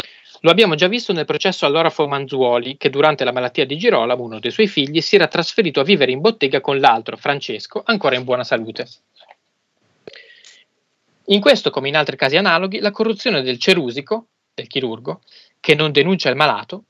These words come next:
aiuta la separazione del nucleo familiare fra malati e sani, casa e luogo di lavoro, e il più delle volte fra moglie e figlie,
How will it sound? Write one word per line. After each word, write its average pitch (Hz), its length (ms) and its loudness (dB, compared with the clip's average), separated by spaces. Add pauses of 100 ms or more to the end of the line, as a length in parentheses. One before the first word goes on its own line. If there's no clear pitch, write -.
aiuta 220 400 2
la 147 80 2
separazione 170 560 -2
del 147 140 -2
nucleo 160 240 -6
familiare 143 500 0
fra - 180 -2
malati 202 460 2
e 139 140 -6
sani, 120 500 -4
casa 226 420 2
e 175 100 -4
luogo 160 260 0
di 147 80 -4
lavoro, 120 500 -4
e 170 120 0
il 156 100 -2
più 156 100 -2
delle 180 180 4
volte 117 360 -4
fra 170 220 0
moglie 139 420 2
e 127 40 -6
figlie, 240 520 -6